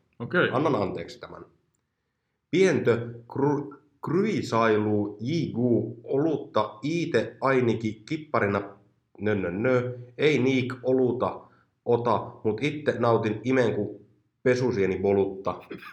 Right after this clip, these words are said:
Speaker 2: Niin sit kun mä luen tämmösen, mulla tulee aivosyöpä.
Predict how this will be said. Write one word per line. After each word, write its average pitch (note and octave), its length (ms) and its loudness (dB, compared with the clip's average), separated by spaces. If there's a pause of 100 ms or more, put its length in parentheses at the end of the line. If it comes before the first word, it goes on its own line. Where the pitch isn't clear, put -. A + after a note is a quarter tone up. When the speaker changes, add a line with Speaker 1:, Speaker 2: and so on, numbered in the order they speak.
(760)
Speaker 2:
Niin - 280 -2
sit B3 180 -2
kun E3+ 120 -8
mä D#3 120 4
luen F#3 220 8
tämmösen, D3+ 260 2
mulla A#3+ 200 2
tulee E3 180 6 (100)
aivosyöpä. D3+ 880 4